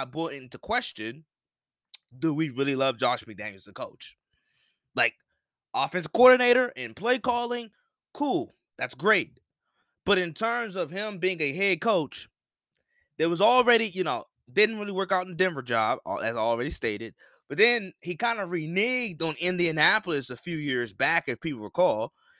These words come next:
So some leagues or some teams in the league are a little bit hesitant on that. And like, "Ah, he reneged on Indianapolis. Indianapolis was in a tough spot,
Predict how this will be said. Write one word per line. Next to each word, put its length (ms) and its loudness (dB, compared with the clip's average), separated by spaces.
So 400 2
some 300 0
leagues 500 0
or 100 -4
some 240 4
teams 440 -6
in 120 -6
the 80 -2
league 340 0
are 120 2
a 40 -2
little 180 -6
bit 140 -2
hesitant 480 4
on 120 -6
that. 280 0
And 120 0
like, 120 6
"Ah, 460 0
he 160 -6
reneged 480 -6
on 360 -8
Indianapolis. 680 -2
Indianapolis 640 -2
was 80 -12
in 60 -6
a 40 -8
tough 220 -2
spot, 340 0